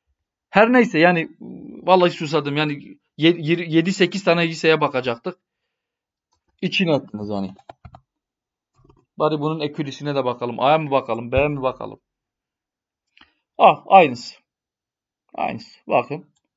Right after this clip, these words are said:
Full gidiyor. Full gitti. Aa, şuradayken ya. Şuradayken, şuradayken paylaştık. Sekiz T L gidiyor. E, gider tabii arkadaşlar. E, şirket iyiyse gider. "Hocam buradan girilir mi?" diye soran adam olur.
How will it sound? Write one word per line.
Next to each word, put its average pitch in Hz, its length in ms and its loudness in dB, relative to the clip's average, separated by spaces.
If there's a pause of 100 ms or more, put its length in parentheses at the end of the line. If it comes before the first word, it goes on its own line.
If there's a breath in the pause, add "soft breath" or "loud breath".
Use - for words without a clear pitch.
(960)
Full 294 280 -2
gidiyor. 196 440 -4 (160)
Full 330 300 4
gitti. - 360 -8 (360)
Aa, 214 160 0
şuradayken 202 680 4
ya. 185 200 -8 (400)
Şuradayken, 226 920 4 (500)
şuradayken 185 640 6
paylaştık. 135 480 0 (640)
Sekiz 214 400 0
T 139 140 0
L 185 60 2
gidiyor. 180 260 2
E, - 20 8
gider 190 460 4
tabii 147 280 2
arkadaşlar. 160 460 -2
E, 147 140 -10
şirket 156 400 -8
iyiyse 156 280 -8
gider. 185 340 -14 (2500)
"Hocam 208 360 6
buradan 190 340 4
girilir 208 340 2
mi?" 202 180 2
diye 208 280 6
soran 196 340 6
adam 185 300 6
olur. 107 220 -4